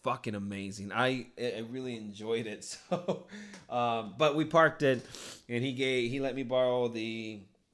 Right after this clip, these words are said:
the bike, uh, uh, Pivot, which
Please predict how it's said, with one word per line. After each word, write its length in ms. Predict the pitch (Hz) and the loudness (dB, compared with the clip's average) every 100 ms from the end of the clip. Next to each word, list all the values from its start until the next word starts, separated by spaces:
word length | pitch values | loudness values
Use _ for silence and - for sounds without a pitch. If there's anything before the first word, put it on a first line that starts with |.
| - 92 | -16 -10
the 200 | 113 110 | -6 -6
bike, 580 | 110 123 131 123 120 - _ - | -2 2 4 2 -2 -16 _ -4
uh, 240 | 107 104 104 - | -2 -2 -6 -6
uh, 120 | 101 | -6
Pivot, 420 | 98 160 123 104 - | 2 2 2 -2 -6
which 320 | 110 104 - | -8 -8 -12